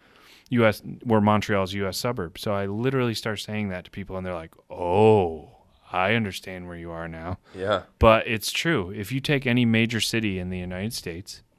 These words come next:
Speaker 1: and you draw the mileage out for the radius of what their suburbs are considered, any major city, we are within that same distance of Montreal.
Speaker 2: Yeah.
Speaker 1: We are truly a suburb.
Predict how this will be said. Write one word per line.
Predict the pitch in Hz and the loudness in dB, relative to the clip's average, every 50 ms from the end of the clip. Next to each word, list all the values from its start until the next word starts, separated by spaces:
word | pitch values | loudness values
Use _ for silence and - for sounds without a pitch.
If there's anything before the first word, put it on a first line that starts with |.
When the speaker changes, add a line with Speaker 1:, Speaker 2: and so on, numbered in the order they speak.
| _ _ _ _ _ _ _ _ _ _ _ _ _ _ - - - - - - - | _ _ _ _ _ _ _ _ _ _ _ _ _ _ -20 -20 -20 -20 -20 -10 -6
Speaker 1:
and | 117 107 | -4 -2
you | 104 | -2
draw | 90 107 107 101 110 | 0 2 4 4 4
the | 113 120 | 4 4
mileage | 113 110 107 113 117 117 113 104 | 2 2 2 2 4 2 2 2
out | 104 101 90 90 104 - - | 2 2 2 0 -2 -6 -8
for | - 113 101 | -6 -4 -2
the | 95 95 | 0 0
radius | 101 98 101 107 98 98 104 - | 2 2 2 2 0 0 0 0
of | - 98 90 | -2 -2 0
what | 101 104 98 - - | 0 0 0 2 2
their | 104 101 95 95 95 - - - - - _ _ _ _ _ _ _ - | 2 4 4 2 0 -6 -20 -20 -20 -20 _ _ _ _ _ _ _ -10
suburbs | - - - - 123 120 123 117 117 107 104 101 95 98 92 - - | -6 -2 2 6 8 8 8 8 6 6 6 4 2 -4 -8 -6 0
are | 104 104 107 104 92 85 87 101 110 - - _ _ - | 2 4 4 4 4 4 2 0 -2 -4 -10 _ _ -8
considered, | - 120 101 92 - - 123 120 107 90 90 95 101 - - _ _ - _ _ - | -4 -4 -4 -2 0 0 0 0 0 0 0 -2 -2 -4 -6 _ _ -20 _ _ -4
any | - 104 107 107 | -2 2 2 4
major | 107 110 110 104 101 | 4 4 4 2 0
city, | - - 127 120 107 104 101 - - - - - - _ - | -2 0 2 2 2 2 0 -4 -12 -20 -20 -20 -20 _ 0
we | 104 101 127 151 | 6 8 10 10
are | 156 147 139 | 10 10 8
within | 127 123 - 143 127 | 6 6 6 6 6
that | 120 117 107 - | 6 4 2 2
same | - 117 113 104 | 2 2 2 2
distance | 104 113 - - - 98 90 - | 2 0 -2 -2 -6 -8 -8 -8
of | 90 85 | -8 -6
Montreal. | 92 95 95 92 - 92 87 85 80 - - _ | -6 -6 -6 -6 -6 -8 -8 -8 -8 -12 -16 _
Speaker 2:
Yeah. | - 101 - - _ _ _ - | -20 -20 -20 -20 _ _ _ -8
Speaker 1:
We | 107 101 101 110 | -4 2 4 6
are | 107 101 101 98 95 - | 6 6 4 2 -2 -4
truly | - - - 123 117 110 110 107 101 | -6 -2 0 2 4 6 6 6 6
a | 98 | 4
suburb. | 92 - 110 98 87 98 92 90 85 - | 4 2 2 0 2 2 0 -2 -2 -4